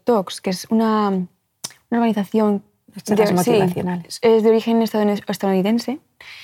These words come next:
Speaker 1: que, como has dicho, son charlas motivacionales. Y, y es que triunfan mucho. Y nos deberíamos preguntar, ¿y por qué triunfan tanto, sabes? O sea, yo creo que es que nosotros como cristianos no estamos supliendo la necesidad que tiene la gente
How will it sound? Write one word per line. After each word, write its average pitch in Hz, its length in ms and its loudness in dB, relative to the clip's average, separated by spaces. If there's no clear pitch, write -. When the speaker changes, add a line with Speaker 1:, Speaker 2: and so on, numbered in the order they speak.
Speaker 1:
que, 214 360 4
como 214 160 2
has 208 60 2
dicho, 185 180 0
son 202 240 2
charlas 220 600 -2
motivacionales. 180 960 0
Y, 190 540 2
y 196 120 0
es - 120 -4
que 202 140 -2
triunfan 233 640 2
mucho. 214 600 2
Y 233 60 2
nos 214 240 0
deberíamos 233 400 2
preguntar, 190 540 0
¿y 226 120 0
por - 260 -4
qué 240 120 2
triunfan 262 420 0
tanto, 175 280 -2
sabes? 202 280 -2
O 214 40 -2
sea, 190 240 -2
yo 233 80 2
creo 269 160 6
que 277 80 2
es 254 100 0
que 277 200 0
nosotros 233 320 0
como 233 180 0
cristianos 214 880 0
no 220 140 2
estamos 240 320 -2
supliendo 226 520 2
la 214 120 0
necesidad 202 320 -2
que 226 80 -2
tiene 226 160 2
la 196 80 0
gente 208 480 -2